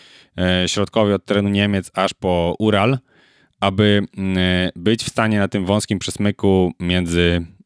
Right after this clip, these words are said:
e, Sudetami a Bałtykiem, e, bezpiecznie chronić się przed potencjalną inwazją, którą w tym momencie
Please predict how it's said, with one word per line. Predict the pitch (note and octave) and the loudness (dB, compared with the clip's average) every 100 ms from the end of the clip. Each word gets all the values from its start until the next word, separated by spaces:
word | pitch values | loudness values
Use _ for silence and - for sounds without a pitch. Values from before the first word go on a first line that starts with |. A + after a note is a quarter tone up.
| - | -6
e, | E2+ E2 D#2+ D#2+ D#2+ | -2 0 0 -2 -4
Sudetami | - G#2+ G#2+ A2+ A2+ G#2 | -4 -4 -2 -2 0 0
a | |
Bałtykiem, | F#2+ F#2+ A2 G2 G2 F#2+ F#2 | 0 -2 -2 0 0 0 -2
e, | E2+ F2 E2 | 0 -2 -4
bezpiecznie | D#2 D#2 F2+ - - F#2+ G2 F2 E2+ - _ _ - _ _ | -8 -8 -8 -4 -2 -2 0 0 0 -4 _ _ -20 _ _
chronić | F#2+ G#2+ G#2+ E2+ | 0 2 2 0
się | F#2 | -2
przed | - F2 | -2 -6
potencjalną | - F2+ G2+ F2+ G#2 G2+ | -4 -4 -4 0 0 2
inwazją, | F#2 E2+ D2+ D#2+ F2+ | 0 -2 -2 -2 -6
którą | - G2 F#2 - | -2 0 0 -4
w | - | -20
tym | - C3+ | -2 0
momencie | C#3 C3 B2+ C3 | 2 0 0 -2